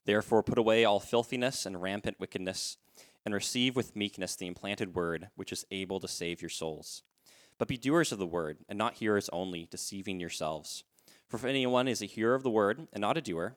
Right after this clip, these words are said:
he's like a man who looks intently at his natural face in a mirror. For he looks at himself and goes away, and at once forgets what he was like. But the one who looks into the perfect law,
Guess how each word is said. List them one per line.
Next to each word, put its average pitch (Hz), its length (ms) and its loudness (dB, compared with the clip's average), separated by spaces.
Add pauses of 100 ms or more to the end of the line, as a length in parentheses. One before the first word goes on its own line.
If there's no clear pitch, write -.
(220)
he's - 180 -4
like 147 160 2
a 135 40 2
man 113 340 0
who 117 140 -2
looks 107 240 0
intently 131 540 -6
at 110 120 -2
his 113 140 -4
natural 113 300 -4
face - 340 -6
in 104 60 -6
a - 20 -4
mirror. 85 380 -6 (580)
For 110 140 6
he 101 60 8
looks 104 220 2
at 143 60 0
himself 147 520 2
and 101 120 -8
goes 98 220 4
away, 90 360 0
and 117 80 -4
at - 120 -6
once 120 340 -4
forgets - 420 -4
what 98 120 -12
he - 80 -12
was 90 180 -6
like. - 400 -8 (600)
But 110 100 -2
the 107 80 2
one 120 160 4
who 139 120 -4
looks 107 280 2
into 113 140 -6
the 101 100 -2
perfect - 380 -6
law, 73 360 -6